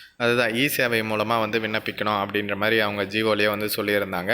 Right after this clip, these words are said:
அதுதான் தாராளமா இப்போ இ சேவையில வந்து ரிலீஸ் பண்ணியிருக்காங்க இல்லையா, அது மூலமா அப்ளை பண்ணிக்கலாம் அப்படின்ற மாதிரி வந்து சொல்லியிருக்காங்க. நான் கண்டிப்பா வீடியோவுமே வந்து போடுறேன் எப்படி அப்ளை பண்றது அப்படின்ட்டு. நம்ம சேனலை கண்டிப்பா வந்து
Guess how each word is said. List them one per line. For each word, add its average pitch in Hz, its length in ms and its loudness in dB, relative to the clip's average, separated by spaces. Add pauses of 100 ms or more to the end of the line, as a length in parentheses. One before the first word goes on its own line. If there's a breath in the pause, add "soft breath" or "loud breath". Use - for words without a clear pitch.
(140)
அதுதான் 123 400 0
தாராளமா 107 400 -2
இப்போ 107 220 -4
இ 107 140 -2
சேவையில 98 380 0
வந்து 101 180 -4
ரிலீஸ் 104 240 -4
பண்ணியிருக்காங்க 90 380 -6
இல்லையா, 104 220 0 (460 loud breath)
அது 131 200 -2
மூலமா 127 320 -2
அப்ளை 113 220 -2
பண்ணிக்கலாம் 98 440 -2
அப்படின்ற 92 280 -6
மாதிரி 95 200 -4
வந்து 104 220 -6
சொல்லியிருக்காங்க. 101 420 -4
நான் 135 120 -4
கண்டிப்பா 120 300 -2
வீடியோவுமே 131 480 0
வந்து 117 200 -2
போடுறேன் 104 400 0
எப்படி 104 220 -4 (420)
அப்ளை 98 280 -2
பண்றது 92 480 -4
அப்படின்ட்டு. 90 500 -8
நம்ம 117 180 -8
சேனலை 104 260 -4
கண்டிப்பா 98 360 -6
வந்து 95 240 -4